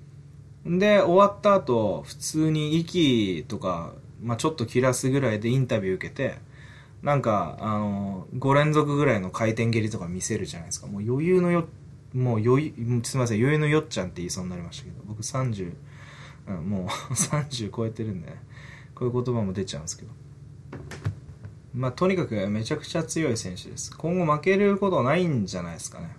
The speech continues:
うん。一生負けないんじゃないですか。ただ、まあ、うん、あの、な-、なんていうんですかね。まあ、ボクシングよりも盤石、え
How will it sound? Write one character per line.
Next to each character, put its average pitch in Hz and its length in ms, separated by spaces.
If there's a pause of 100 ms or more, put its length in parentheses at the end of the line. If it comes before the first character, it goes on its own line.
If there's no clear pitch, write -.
(220)
う - 40
ん。 85 220 (120)
一 139 120
生 214 220
負 202 140
け 196 140
な 180 120
い 127 60
ん 101 40
じ 87 60
ゃ 82 60
な 82 60
い - 20
で - 20
す - 100
か。 - 200 (260)
た 165 100
だ、 135 140
ま 113 380
あ、 - 140 (540)
う 127 60
ん、 - 120 (160)
あ 120 180
の、 107 440 (800)
な-、 117 380
な 143 220
ん 147 140
て - 120
い 98 40
う - 20
ん - 20
で 85 40
す - 120
か 87 80
ね。 80 140 (1700)
ま 160 100
あ、 - 20
ボ 196 180
ク - 80
シ 240 160
ン 214 120
グ 147 100
よ 120 120
り 95 80
も 113 160
盤 143 260
石、 143 100
え 143 60